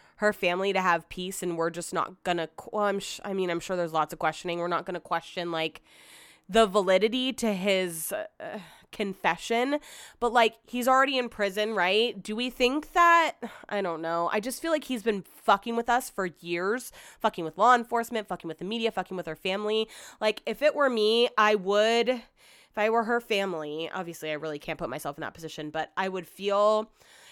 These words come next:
at peace knowing that he finally confessed, but I would also be worried that it's not the truth. I don't know. I, I listened to part of his confession, and it just seemed like he was t-,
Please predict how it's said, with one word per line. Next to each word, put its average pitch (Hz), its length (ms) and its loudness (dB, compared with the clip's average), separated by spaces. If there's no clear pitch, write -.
at 196 180 4
peace 240 320 -4
knowing 220 240 4
that 208 140 2
he 190 120 -6
finally 196 360 0
confessed, 180 500 0
but 190 100 0
I 180 60 4
would 180 80 2
also 185 240 0
be 190 160 -6
worried 175 440 -2
that 170 120 0
it's 165 160 -8
not 160 180 -4
the 165 60 -16
truth. - 640 -10
I 190 120 -6
don't 175 120 -4
know. 156 360 -4
I, 208 200 2
I 214 120 0
listened 247 340 -2
to 247 80 2
part 190 240 0
of 185 80 -6
his 185 180 -6
confession, 180 640 -6
and 170 100 -6
it 175 80 -6
just 196 240 -12
seemed 262 300 -8
like 214 160 0
he 240 100 -4
was 208 240 -2
t-, - 140 -4